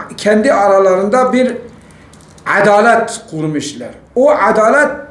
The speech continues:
e, mefhumu onlar için bir kültür olmuş. Yani kendi adaletlerini, kendi insan haklarını, kendi vatandaşlık kanun ve kurallarını onu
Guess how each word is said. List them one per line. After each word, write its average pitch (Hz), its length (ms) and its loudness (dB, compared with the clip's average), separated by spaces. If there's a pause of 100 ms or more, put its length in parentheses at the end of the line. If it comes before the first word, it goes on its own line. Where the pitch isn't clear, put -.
(760)
e, 160 560 4
mefhumu 190 540 0
onlar 233 380 2
için 233 360 -2
bir 240 200 -2
kültür 233 400 2
olmuş. 151 640 0 (920)
Yani 202 280 0
kendi 226 340 2
adaletlerini, 208 1120 0 (260)
kendi 220 340 0
insan 226 560 2
haklarını, 202 840 0 (300)
kendi 214 440 2
vatandaşlık 208 960 0
kanun 220 440 0
ve 208 160 0
kurallarını 202 1040 2 (380)
onu 233 320 4